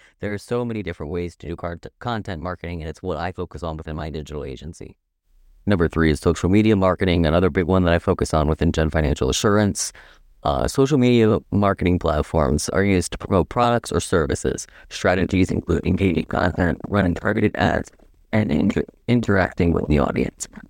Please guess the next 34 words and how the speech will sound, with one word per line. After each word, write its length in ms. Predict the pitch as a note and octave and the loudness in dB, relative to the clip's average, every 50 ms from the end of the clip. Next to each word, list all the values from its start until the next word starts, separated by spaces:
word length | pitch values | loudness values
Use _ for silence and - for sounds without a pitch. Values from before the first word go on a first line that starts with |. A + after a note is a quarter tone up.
| - - | -16 -6
Popular 380 | - A#2 B2 - C3 A#2+ G#2+ | -2 -2 0 2 4 2 2
platforms 560 | - - F2 - - - - - - - - | 2 0 -2 -4 -2 -4 -4 -4 -4 -4 -2
include 380 | - - - - D#2 C2+ - - | -2 -2 0 0 0 -2 -2 0
Facebook, 420 | - F#2+ G2 - - E2+ E2 - - - - - | 0 0 0 0 0 0 -2 -2 -2 -6 -4 -4
Instagram, 600 | - - - - - - - - - E2 - - | -4 -4 -4 -8 -6 -2 -2 0 2 0 0 0
Twitter, 480 | - - G2+ E2+ - - - - - - | -2 -2 0 0 2 0 -2 -2 -4 -2
LinkedIn, 640 | G2+ F#2 F2+ D#2 C#2+ - E2+ D#2+ D#2 D#2 D#2+ - - - - | 0 0 0 0 0 0 0 0 2 0 0 -2 -6 -10 -8
Pinterest, 500 | - B2 G#2 - - - - - - - - - - _ _ _ - | -2 -2 -2 -2 -2 -2 -2 -2 -4 -6 -10 -20 -20 _ _ _ -2
TikTok, 640 | - G#2 - - - G#2+ F2 D#2+ D2 - - - _ - | -2 -2 -2 -2 -2 0 0 0 0 -2 -6 -14 _ -2
YouTube, 600 | - G#2 G#2+ G#2 - - G#2+ F#2 D#2+ D#2+ D#2 D2 - - - - - - - | 0 2 2 2 2 0 2 2 4 4 2 0 -2 -8 -20 -20 -20 -12 -2
all 260 | - G#2+ A2+ A2 G#2+ | 0 2 4 4 4
of 60 | F#2+ | 4
those 240 | F#2+ G2 G2 F#2 - | 4 4 2 2 2
things 200 | - F2+ F2+ - | 0 0 0 2
that 100 | - E2 | 2 2
we've 140 | D#2+ D#2+ E2 | 2 2 2
already 240 | F2 E2+ D#2 D2+ C#2+ | 2 2 2 2 2
mentioned 440 | C2+ B1 C2+ - - D2+ D#2+ - - | 2 2 0 0 0 0 -2 0 0
and 140 | - F2 - | 0 0 0
probably 360 | - A2 A2+ A2 G#2 G#2 G2 | 2 2 2 2 2 2 2
use 240 | E2+ F#2 F2+ E2 - | 2 2 0 0 0
every 280 | - C2+ C#2+ D#2 C#2+ D2 | -2 -2 -2 -2 -2 -2
day. 200 | C#2+ C#2+ - - - _ _ _ _ _ _ _ _ _ _ _ _ _ _ _ _ _ _ _ _ _ _ _ - - | -2 -4 -6 -8 -14 _ _ _ _ _ _ _ _ _ _ _ _ _ _ _ _ _ _ _ _ _ _ _ -12 -10
Up 180 | F2 D2+ B1+ D2+ | -10 -10 -8 -10
next, 320 | E2 E2 D#2 _ _ - | -12 -12 -12 _ _ -12
we're 120 | E2 E2+ | -10 -8
going 160 | F2 F2 E2+ E2 | -6 -8 -8 -10
to 40 | |
talk 220 | - - F#2 E2 - | -8 -8 -8 -8 -6
about 160 | D#2+ D2+ D2+ | -8 -10 -8
something 380 | - G2+ F2+ F2+ G#2 G2+ G2 F#2+ | -8 -8 -10 -10 -10 -10 -10 -8
that 180 | F2+ F#2 E2+ - | -8 -10 -10 -10
people 240 | B2 A#2+ A2 A#2+ | -14 -10 -10 -10
thought 320 | - - B2 B2 B2+ A2+ | -8 -8 -6 -6 -6 -8